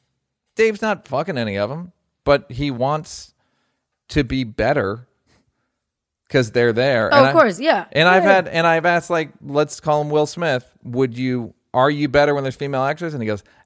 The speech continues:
Speaker 1: "Absolutely."
Speaker 2: Yeah,
Speaker 1: Like,
Speaker 2: of course.
Speaker 1: there's just a thing in men. If there's a lot of women there, you're just gonna be better. Now, if all those women said, "Will, not gonna fuck you," he's gotta go back to his
Speaker 2: Right.
Speaker 1: trailer.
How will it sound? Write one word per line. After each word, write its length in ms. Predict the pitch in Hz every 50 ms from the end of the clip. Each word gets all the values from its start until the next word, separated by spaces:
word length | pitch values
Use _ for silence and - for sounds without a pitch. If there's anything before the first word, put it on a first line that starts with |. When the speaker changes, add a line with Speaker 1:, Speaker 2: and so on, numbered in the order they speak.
| _ _ -
Speaker 1:
"Absolutely." 600 | 117 117 104 - - 101 95 95 - - - - _ _ _ _ _ _ _
Speaker 2:
Yeah, 180 | - 190 202 165
Speaker 1:
Like, 180 | 135 143 147
Speaker 2:
of 60 | 139
course. 60 | - 147
Speaker 1:
there's 240 | 151 151 147 135
just 320 | - - 170 170 - - -
a 80 | 151
thing 540 | 143 - - - - 156 160 170 180 175 170
in 360 | - - 131 151 160 165 160
men. 380 | 160 185 208 185 147 135 135 139
If 180 | 110 90 127 123
there's 160 | 139 135 127
a 40 | 135
lot 220 | 123 127 139 147 147
of 60 | 143
women 260 | 143 165 190 190 156
there, 120 | 139 139 147
you're 180 | 143 135 135
just 280 | 123 123 120 117 - _
gonna 260 | - 117 117 123 131
be 220 | 120 107 123 131 139
better. 420 | 131 156 170 196 160 - - - _ _ _ _ _ _ _
Now, 240 | - 131 143 139 143
if 120 | 143 120 -
all 180 | 139 147 160
those 180 | 151 156 147 135
women 240 | 151 151 147 139 123
said, 300 | 139 139 127 127 117 - _ _
"Will, 460 | - 135 147 156 160 165 156 156 - _
not 200 | - 127 131 135
gonna 140 | 131 131 127
fuck 180 | 131 156 156 147
you," 220 | 139 127 131 127 - _ _ _ _ _ _ _ _ _ _ _ _ _ _ _ _ _ _ _ _ -
he's 240 | - 131 127 110 -
gotta 160 | 127 120 117
go 80 | 117 117
back 200 | 113 110 110 -
to 80 | -
his 100 | 113 117
Speaker 2:
Right. 260 | 214 226 226 214 175 -
Speaker 1:
trailer. 60 | -